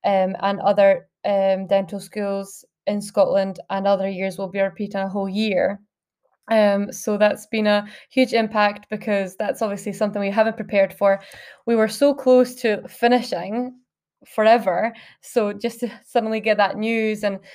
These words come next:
we started having plans for what's gonna happen after we leave and organising things post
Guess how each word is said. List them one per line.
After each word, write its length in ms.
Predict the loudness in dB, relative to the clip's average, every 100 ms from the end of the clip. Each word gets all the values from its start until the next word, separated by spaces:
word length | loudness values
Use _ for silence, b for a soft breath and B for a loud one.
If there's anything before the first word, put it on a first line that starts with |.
| B B
we 80 | -10
started 300 | 0 0 0
having 360 | -4 -2 -2 -4
plans 560 | 0 2 2 0 -4
for 140 | -6 -6
what's 220 | -6 -6
gonna 120 | -6
happen 280 | -4 -2 -2
after 420 | -4 -4 -6 -6 -10
we 160 | -10 -4
leave 600 | -2 0 -2 -2 -4 -4
and 240 | -4 -6 B B -14 -2
organising 640 | 0 2 2 0 0 -6
things 500 | -2 -2 -2 -10 -16 _
post 540 | -4 -2 -4 -12 -20